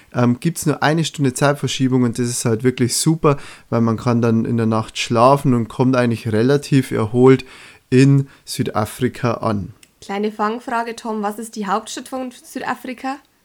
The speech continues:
Speaker 2: <laughs>
Speaker 1: Ja, es gibt nicht die Hauptstadt in Südafrika, sondern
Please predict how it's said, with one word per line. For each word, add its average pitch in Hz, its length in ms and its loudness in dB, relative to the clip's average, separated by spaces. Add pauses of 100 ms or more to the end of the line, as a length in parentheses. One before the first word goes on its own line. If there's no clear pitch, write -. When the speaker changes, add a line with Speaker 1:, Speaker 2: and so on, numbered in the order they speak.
(340)
Speaker 2:
<laughs> 277 320 -4
Speaker 1:
Ja, 113 240 2 (160)
es - 280 -2
gibt 190 260 0
nicht 143 360 2
die 170 200 4
Hauptstadt 113 560 -2
in 110 120 -2
Südafrika, 113 720 -2 (340)
sondern 147 720 4